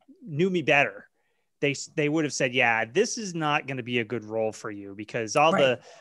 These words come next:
Speaker 1: all of this stuff, you know, the, the, the administrative and the political stuff, like, that's really, like, gets right on your last nerve. So, so it's good that there's some, at least some semblance of,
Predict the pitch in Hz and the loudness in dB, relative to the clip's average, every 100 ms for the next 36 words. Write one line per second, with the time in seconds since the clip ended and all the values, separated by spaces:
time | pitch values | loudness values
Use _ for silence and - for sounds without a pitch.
0 | - 165 202 151 156 170 - - 143 117 | 2 6 6 6 2 2 0 2 2 2
1 | - 139 120 117 120 110 - _ 123 110 | -2 -2 0 0 0 -2 -4 _ -6 -6
2 | 104 _ _ _ - 127 120 170 208 202 | -10 _ _ _ -6 -4 0 2 2 2
3 | 202 185 180 165 160 151 143 156 160 156 | 2 4 2 2 0 2 -2 -2 -2 0
4 | - 151 - 175 156 143 135 - 131 117 | -4 -8 -2 4 6 4 2 -2 -2 -2
5 | _ 202 196 196 - 170 175 170 160 147 | _ 4 4 2 -6 0 2 4 2 0
6 | 139 131 123 123 _ 185 185 147 135 131 | 0 2 2 0 _ 0 0 2 4 4
7 | 123 117 117 113 - 120 113 107 - 135 | 2 2 2 2 0 -2 -2 -2 -2 2
8 | 117 113 107 - _ _ _ _ - 202 | 2 2 -4 -14 _ _ _ _ 0 2
9 | 196 196 311 226 208 214 190 175 - 220 | 4 2 -2 0 2 4 2 0 2 4
10 | 208 190 180 180 160 - 165 143 156 131 | 4 0 -2 -2 -2 -2 -4 -2 -4 -2
11 | 127 120 - 117 107 104 - | -4 -6 -4 -4 -4 -10 -20